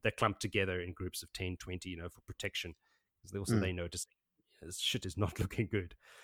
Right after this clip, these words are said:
Speaker 1: So
Speaker 2: Mm.
Speaker 1: Rand eventually shoulders his way through people. He's cruising around through the city for ages. Um, finds a street where the parade is gonna come down, where they're gonna come down the street with the, the trumpets and the carriage and parade Logain.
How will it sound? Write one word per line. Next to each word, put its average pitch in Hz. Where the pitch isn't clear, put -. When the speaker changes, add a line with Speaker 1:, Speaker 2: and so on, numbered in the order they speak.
Speaker 1:
So 123
Speaker 2:
Mm. 92
Speaker 1:
Rand 135
eventually 120
shoulders 147
his 120
way 123
through 120
people. 135
He's 117
cruising 139
around 120
through 120
the 110
city 131
for 127
ages. 135
Um, 110
finds 139
a 123
street 147
where 113
the 113
parade 120
is 113
gonna 113
come 110
down, 107
where 107
they're 104
gonna 107
come 110
down 101
the 101
street -
with 104
the, 90
the -
trumpets -
and 107
the 110
carriage 104
and 101
parade 107
Logain. 101